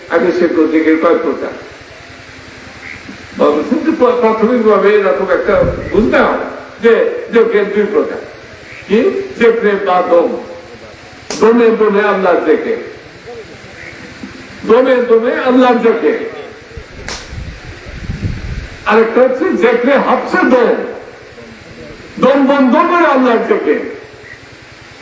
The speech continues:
দুরকম হয়ে গেল না? প্রথমটা হচ্ছে দমে দমে জিকির। পরেরটা আবার বলা হচ্ছে, খাজা বাবা বলতেছে, পরেরটা হচ্ছে,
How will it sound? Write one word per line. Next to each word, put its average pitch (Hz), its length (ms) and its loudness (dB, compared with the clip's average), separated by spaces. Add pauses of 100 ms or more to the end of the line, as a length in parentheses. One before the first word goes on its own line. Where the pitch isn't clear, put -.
(1600)
দুরকম 185 360 2
হয়ে 165 200 2
গেল 190 160 0
না? 180 280 -4 (1120)
প্রথমটা 202 440 2
হচ্ছে 196 220 2
দমে 196 340 2
দমে 180 500 0
জিকির। - 480 -4 (1000)
পরেরটা 226 460 4
আবার 208 220 2
বলা 190 220 2
হচ্ছে, 165 220 0
খাজা 180 260 0
বাবা 170 200 4
বলতেছে, 160 540 0
পরেরটা 185 360 2
হচ্ছে, 220 440 0